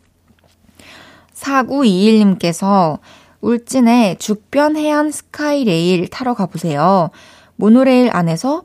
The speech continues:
바다를 구경할 수 있어요. 요즘처럼 날씨 추울 땐 바람을 피하고 더 좋죠. 재미도 있고 낭만도 있어요. 울진 바다가 참 예쁘답니다."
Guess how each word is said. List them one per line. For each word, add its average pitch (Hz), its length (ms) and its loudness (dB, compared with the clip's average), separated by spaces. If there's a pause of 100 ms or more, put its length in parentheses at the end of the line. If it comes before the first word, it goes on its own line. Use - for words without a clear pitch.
바다를 320 540 0
구경할 190 420 0
수 - 140 -10
있어요. 170 420 -14 (640)
요즘처럼 220 500 0
날씨 165 300 -2
추울 226 320 -4
땐 196 360 -2 (300)
바람을 196 360 2
피하고 185 580 -6
더 185 200 -6
좋죠. - 400 -16 (640)
재미도 220 380 2
있고 247 420 0
낭만도 170 500 -2
있어요. - 300 -10 (500)
울진 214 340 2
바다가 175 460 0
참 277 300 -2
예쁘답니다." 170 1000 -2